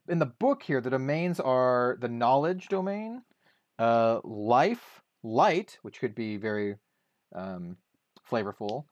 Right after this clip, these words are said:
uh, Nature, Tempest, Trickery, and War. And that, that's what's in just the base,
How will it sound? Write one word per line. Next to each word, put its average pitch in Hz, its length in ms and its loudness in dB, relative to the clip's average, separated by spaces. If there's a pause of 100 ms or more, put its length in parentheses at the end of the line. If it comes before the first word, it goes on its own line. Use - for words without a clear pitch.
(280)
uh, 113 260 -2
Nature, 185 840 -4 (1500)
Tempest, 180 760 -2 (380)
Trickery, 214 760 -2 (540)
and 117 300 -6
War. 110 580 0
And 135 120 -2
that, 190 160 2
that's 226 160 0
what's 247 120 -4
in 202 120 -2
just 147 180 -6
the 135 80 -4
base, 117 540 -6